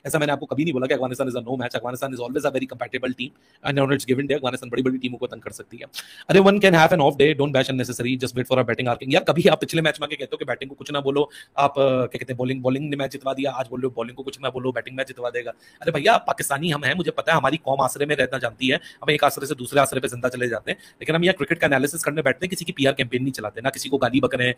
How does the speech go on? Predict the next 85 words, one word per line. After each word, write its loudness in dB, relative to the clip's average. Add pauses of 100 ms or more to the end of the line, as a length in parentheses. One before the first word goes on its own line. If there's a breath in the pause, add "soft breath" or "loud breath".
(240 loud breath)
ना -2
किसी -6
को 6
कलामात 4
निकाल 2
रहे 2
हैं, 2
ना 2
किसी -6
को -4
कोई 2 (280 loud breath)
below 6
the 6
belt 4
बात 2
कर 0
रहे 2
हैं, -2
ना 2
बदतमीजी 0
कर 2
रहे 0
हैं, -2
ना -2
चीख 2
रहे 0
हैं। -8 (160 soft breath)
क्रिकेट 0
की 0
बात 6
कर 4
रहे 4
हैं, 0
जो -2
क्रिकेट -2
के -2
मैदान 2
में 0
हुआ 0
है, -4
इतना 0
तो 4
हौसला 2
रखिए 0
सुनने -2
का। 0 (200 loud breath)
इतनी 8
insecurity 6
तो 6
बेचारे 8
player 6
को 4
नहीं 6
होती 2
जितना 2
आप 4
लोग -2
insecure 0
होते 0
हैं -2
उनके -2
लिए। 4
ये 0
मुझे 10
लगता 8
है 10
आप 2
लोग 6
का 8
अपना 6
personal 4
कोई 6
अंदर 6
कोई 2
guilt 2
felt 4
होता 2
है, 4
जिसको 0
आप 4
लोग -2
player 2
के -4
नाम -2
पे, 0